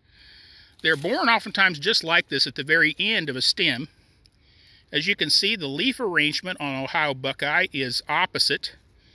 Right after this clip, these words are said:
and it has very interesting compound leaves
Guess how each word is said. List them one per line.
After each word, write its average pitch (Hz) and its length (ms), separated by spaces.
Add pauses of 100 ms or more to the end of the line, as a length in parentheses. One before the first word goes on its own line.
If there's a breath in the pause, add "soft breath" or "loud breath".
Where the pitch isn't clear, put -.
(520 soft breath)
and 180 160
it 180 80
has 185 240
very 220 240
interesting 196 720 (180)
compound 208 680
leaves 180 540